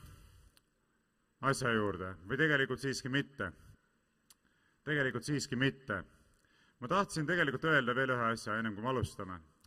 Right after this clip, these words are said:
Et, äh, nagu ma ütlesin ka kahekümne kolmanda oktoobri meeleavaldusel, ma olen sügavalt veendunud, et need jõud, millega me seisame silmitsi,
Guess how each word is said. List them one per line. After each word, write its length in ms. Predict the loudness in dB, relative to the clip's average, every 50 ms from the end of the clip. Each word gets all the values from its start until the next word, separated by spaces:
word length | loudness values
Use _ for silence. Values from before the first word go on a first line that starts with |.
| -8 -8
Et, 200 | -8 -8 -6 -2
äh, 240 | 0 0 2 2 0 -2 -6 -12 -20 _ _ _ _ _ _ _ _ _ _ _ -20 -20 -20 -20 _ _ _ _ _ 0
nagu 140 | 2 4 6
ma 80 | 6 6 6
ütlesin 360 | 6 2 0 0 0 0 -2
ka 80 | 0
kahekümne 380 | 2 4 4 4 4 2 2 2
kolmanda 460 | 2 2 2 2 2 0 2 2 2 4 2 2 0 -2 -8
oktoobri 480 | -8 -2 0 2 2 2 2 0 0
meeleavaldusel, 640 | 2 4 4 4 4 4 2 2 0 -2 -2 -4 -4
ma 140 | -2 0 0
olen 120 | 0 2 2
sügavalt 420 | 0 0 2 2 2 0 0 2 2
veendunud, 480 | 4 4 4 2 2 0 0 0 0
et 140 | 0 0 0
need 260 | 0 2 2 2 4
jõud, 320 | 4 4 4 4 2 0 0
millega 320 | 0 0 2 2 2 0
me 120 | 0 0
seisame 320 | 0 0 0 -2 -2 -4 -2
silmitsi, 640 | 0 0 2 2 2 0 -2 -4 -6 -4 -4 -4 -4